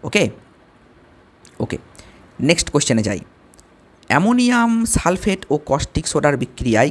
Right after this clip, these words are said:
কী উৎপন্ন হয়? অ্যামোনিয়াম সালফেট আর কস্টিক সোডার বিক্রিয়ায় কী উৎপন্ন হয়? দেখো, তিনটে জিনিস উৎপন্ন হবে, অ্যামোনিয়া, সোডিয়াম সালফেট এবং জলীয় বাষ্প।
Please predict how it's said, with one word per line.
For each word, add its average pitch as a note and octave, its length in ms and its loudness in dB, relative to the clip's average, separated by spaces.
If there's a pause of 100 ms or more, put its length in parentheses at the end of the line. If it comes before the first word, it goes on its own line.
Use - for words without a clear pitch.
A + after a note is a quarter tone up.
(120)
কী D#3+ 80 -4 (100)
উৎপন্ন G#2+ 340 -6 (100)
হয়? G#2 160 -4 (1000)
অ্যামোনিয়াম G3 440 0 (120)
সালফেট B2 440 -2 (140)
আর C3 80 0 (120)
কস্টিক B2 380 -8
সোডার C3+ 280 -4
বিক্রিয়ায় B2 520 -2
কী D3 60 -8 (100)
উৎপন্ন A2 320 -6 (100)
হয়? G#3 160 -2 (960)
দেখো, D3+ 260 2 (2250)
তিনটে F#3+ 320 2
জিনিস F3+ 260 0
উৎপন্ন G#2+ 260 -4 (100)
হবে, G2 160 -6 (880)
অ্যামোনিয়া, F3+ 440 2 (800)
সোডিয়াম E3 400 0 (100)
সালফেট E3+ 340 0 (120)
এবং C#3+ 120 -2 (100)
জলীয় G#2 300 0
বাষ্প। - 180 -8